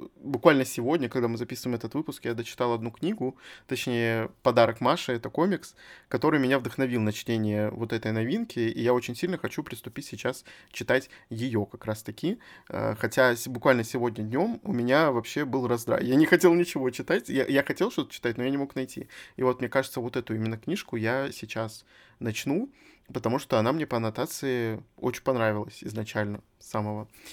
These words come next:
Вот. И, но единственное, что меня смущает, там сразу посвящение по поводу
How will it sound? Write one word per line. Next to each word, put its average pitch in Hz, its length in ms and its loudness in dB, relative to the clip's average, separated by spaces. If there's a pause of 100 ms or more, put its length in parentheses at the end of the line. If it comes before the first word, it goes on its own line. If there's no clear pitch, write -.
(220)
Вот. 107 400 -12
И, - 120 -8
но 135 240 4
единственное, 135 460 2
что - 160 -4
меня 131 200 0
смущает, 208 580 0
там 139 180 0
сразу 127 280 0
посвящение 147 680 -4
по - 120 -4
поводу 117 580 0